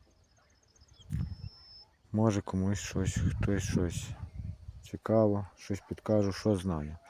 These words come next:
Технологій тут є багато. З тими поливами, з тим всім. А то, що я каплю використовую, звичайно, каплю.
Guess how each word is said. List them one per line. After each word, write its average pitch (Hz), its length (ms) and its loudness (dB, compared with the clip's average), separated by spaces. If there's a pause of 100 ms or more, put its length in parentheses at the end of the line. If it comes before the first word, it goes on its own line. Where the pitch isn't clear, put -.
(1200)
Технологій 104 580 4
тут - 300 -8
є 85 120 -2
багато. 92 580 -4 (680)
З - 100 -14
тими 95 340 0
поливами, 95 560 6
з - 80 -8
тим 82 140 -8
всім. 98 360 -6 (3750)
А - 100 0 (120)
то, 120 140 6
що - 220 2
я 104 280 6 (1300)
каплю - 480 12
використовую, - 920 12
звичайно, 98 540 10
каплю. 139 600 12